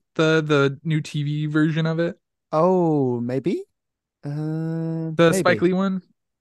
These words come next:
Speaker 2: Yeah. I don't
Speaker 1: Yeah, yeah,
Speaker 2: know
Speaker 1: yeah.
Speaker 2: if,
Speaker 1: He's in
Speaker 2: uh,
Speaker 1: that.
Speaker 2: oh, okay. Cool.
Speaker 1: Yeah, I think he's fun.
Speaker 2: Sick. Um, I like
Speaker 1: I
Speaker 2: yours
Speaker 1: don't know
Speaker 2: way
Speaker 1: if he's
Speaker 2: more
Speaker 1: too big, but,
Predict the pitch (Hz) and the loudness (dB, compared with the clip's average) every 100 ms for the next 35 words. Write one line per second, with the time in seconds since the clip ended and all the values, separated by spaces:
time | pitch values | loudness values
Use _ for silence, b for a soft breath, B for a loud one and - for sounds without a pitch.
0 | _ _ _ _ _ - 131 147 147 160 | _ _ _ _ _ -12 0 4 6 6
1 | 214 _ - 135 139 143 151 147 117 165 | 4 _ -8 0 2 4 4 2 2 2
2 | - - 131 104 - - 156 151 131 107 | 2 2 -2 -6 -2 4 4 4 -2 -6
3 | - 143 - _ _ _ _ _ _ _ | -4 -4 -4 _ _ _ _ _ _ _
4 | _ _ _ _ 349 349 - 190 269 - | _ _ _ _ 0 0 0 -2 -2 -4
5 | 110 120 160 - - _ _ _ _ _ | -6 -4 -4 -6 -20 _ _ _ _ _
6 | _ - 160 156 147 135 139 _ _ _ | _ 2 4 6 4 -2 -10 _ _ _
7 | _ - 160 185 202 190 175 208 180 185 | _ -2 2 4 4 2 4 6 6 6
8 | 170 170 156 131 104 101 - 101 101 | 4 0 0 -4 -6 -10 -10 -10 -10